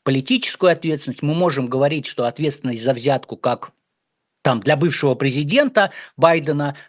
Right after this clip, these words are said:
но как бы не как, э, основание для импичмента президента Байдена. Поэтому будем дальше следить, э, смотреть, что скажут, э, другие свидетели, и обязательно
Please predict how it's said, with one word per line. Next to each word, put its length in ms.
но 560
как 180
бы 100
не 120
как, 320
э, 40
основание 920
для 720
импичмента 560
президента 560
Байдена. 480
Поэтому 600
будем 800
дальше 340
следить, 500
э, 380
смотреть, 460
что 400
скажут, 520
э, 160
другие 420
свидетели, 680
и 160
обязательно 760